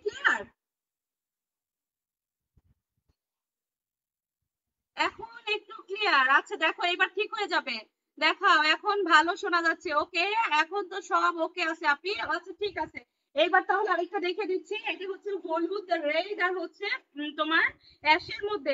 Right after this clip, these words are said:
হ্যাঁ আচ্ছা আমার নামটা লিখো, হ্যাঁ share করো আপু, ছয়টা share করো, class গ্রুপে ছয়টা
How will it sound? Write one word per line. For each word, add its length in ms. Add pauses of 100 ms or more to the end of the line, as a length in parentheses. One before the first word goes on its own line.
হ্যাঁ 220 (440)
আচ্ছা 280 (260)
আমার 200 (100)
নামটা 280 (100)
লিখো, 300 (180)
হ্যাঁ 180 (100)
share 300
করো 220
আপু, 200 (440)
ছয়টা 320 (120)
share 280
করো, 180 (100)
class 200 (100)
গ্রুপে 220 (120)
ছয়টা 280